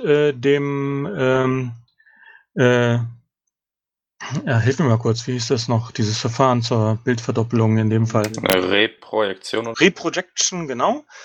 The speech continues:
Speaker 1: Dass das mit Reprojection dann eben auf hundertzwanzig Bilder pro Sekunde gestreckt wird, das macht ja alles die P S vier. Manche denken ja, das macht das Kästchen außerhalb, das macht es nicht. Äh,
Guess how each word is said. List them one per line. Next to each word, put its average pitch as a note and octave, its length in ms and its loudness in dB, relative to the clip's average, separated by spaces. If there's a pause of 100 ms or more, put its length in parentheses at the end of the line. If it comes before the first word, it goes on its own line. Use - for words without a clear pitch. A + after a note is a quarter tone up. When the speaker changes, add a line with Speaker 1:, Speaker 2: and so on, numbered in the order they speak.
(120)
Speaker 1:
Dass - 220 -2
das C#3+ 240 -4
mit C#3+ 140 -2
Reprojection D#3+ 640 -4
dann D3 160 -4
eben D3 220 -6
auf D3 180 -8
hundertzwanzig D#3 680 -4
Bilder E3 180 0
pro D#3+ 160 -6
Sekunde C#3+ 340 -4
gestreckt - 440 -2
wird, G3+ 180 0
das C#3 140 -12
macht E3 180 -8
ja - 140 -4
alles A3 240 0
die - 100 -10
P G#3 140 -6
S G3 120 -8
vier. A2 300 -2 (160)
Manche D#3 400 -4
denken D3+ 320 -4
ja, D3+ 80 0
das D3 160 -6
macht - 160 -6
das C#3+ 140 -4
Kästchen F#3+ 420 -4
außerhalb, E3+ 600 -2 (340)
das - 180 -2
macht C3 220 -4
es A2 100 -10
nicht. A#3+ 320 0 (760)
Äh, F3 300 0